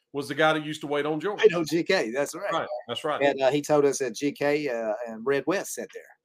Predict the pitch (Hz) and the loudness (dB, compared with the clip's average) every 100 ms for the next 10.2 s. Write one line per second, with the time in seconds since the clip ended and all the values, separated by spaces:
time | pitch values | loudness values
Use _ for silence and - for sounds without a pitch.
0 | _ - 147 - 202 175 - _ 120 202 | _ -2 0 2 2 0 -6 _ -4 -2
1 | - - _ _ _ _ - 139 165 - | -4 -14 _ _ _ _ -4 -2 -2 -8
2 | _ _ _ - 139 - 143 143 - 175 | _ _ _ -8 -6 -2 -2 -2 -4 -4
3 | 156 - 160 127 - _ _ _ _ _ | -4 -4 -4 -4 -10 _ _ _ _ _
4 | _ _ _ _ - 220 277 285 220 185 | _ _ _ _ 4 8 8 8 10 8
5 | 175 165 170 165 254 233 208 190 190 160 | 8 2 -2 0 2 4 4 4 0 0
6 | 143 170 180 180 180 - 143 131 226 277 | -4 -4 -2 -4 -6 -4 -4 2 2 4
7 | 208 160 175 160 180 165 151 185 170 139 | -2 2 2 4 2 0 0 -2 -2 -6
8 | 117 113 202 143 - 170 160 247 233 175 | -8 2 2 4 2 0 4 4 4 -2
9 | 131 190 233 180 156 143 139 135 120 - | 2 0 0 -4 -4 0 2 0 -2 -10
10 | - | -12